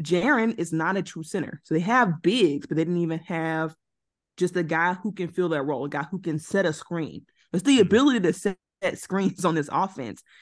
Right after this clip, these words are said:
Speaker 1: makes all the difference in the world. And they were able to get fifty-two paint points tonight. That's, I mean, oh, not, sorry, not tonight, but last night, um, versus the Trailblazers thirty-four.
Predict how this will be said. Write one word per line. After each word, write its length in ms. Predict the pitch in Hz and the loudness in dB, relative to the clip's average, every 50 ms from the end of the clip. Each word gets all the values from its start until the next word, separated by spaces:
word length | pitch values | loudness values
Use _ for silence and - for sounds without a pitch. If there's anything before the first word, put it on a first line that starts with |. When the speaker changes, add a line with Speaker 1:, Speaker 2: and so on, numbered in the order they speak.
| - - _ _ - | -20 -20 _ _ 0
Speaker 1:
makes 180 | 180 180 180 | 0 0 2
all 220 | - - 170 196 208 | 2 4 4 4 6
the 60 | 208 | 4
difference 260 | 190 185 190 175 - | 2 2 0 -4 -4
in 60 | 170 | -2
the 60 | 147 147 | -2 0
world. 400 | 156 180 185 147 110 110 - - | 0 0 0 0 -2 -4 -6 -6
And 100 | 151 147 | -6 -4
they 60 | 151 | -2
were 60 | 156 | -2
able 180 | - 156 156 151 | -2 -2 -2 -2
to 40 | 151 | -2
get 200 | 151 151 - - | -4 -4 -4 -4
fifty-two 320 | 170 151 151 - - 160 | -4 -6 -4 -8 -10 -8
paint 220 | - - 170 175 170 | -6 -4 -6 -4 -4
points 240 | - 165 160 156 | -4 -4 -4 -4
tonight. 380 | - - 160 147 139 139 139 - _ _ _ _ _ _ _ - | -6 -6 -4 -4 -4 -4 -6 -10 _ _ _ _ _ _ _ 0
That's, 200 | 165 165 - - | 0 0 2 2
I 40 | - | 2
mean, 160 | 147 170 120 | 4 4 4
oh, 220 | 151 151 151 127 131 | 4 4 4 4 2
not, 180 | 123 143 127 | 0 0 -2
sorry, 200 | - 131 - - - | -2 -4 -6 -6 -6
not 160 | - 135 135 | -8 -8 -4
tonight, 300 | - 147 135 127 120 - | -2 -2 -2 0 0 0
but 120 | - - 135 | 0 2 4
last 260 | 147 147 147 147 - | 4 4 2 2 0
night, 300 | 151 143 139 139 - - _ _ _ _ _ _ - | 0 0 0 -2 -4 -8 _ _ _ _ _ _ -2
um, 340 | 156 151 147 147 143 143 147 | 0 2 2 2 2 2 2
versus 380 | 151 151 151 - 156 147 147 | 0 0 0 0 -2 -4 -2
the 140 | - 147 143 | -2 -4 -4
Trailblazers 480 | - - 165 160 151 156 151 143 139 147 | -2 -2 -2 -2 -2 0 -2 -2 -2 -4
thirty-four. 680 | 151 143 139 135 143 - 165 180 208 165 - 156 | -4 -6 -6 -6 -6 -4 -2 0 0 0 -2 -4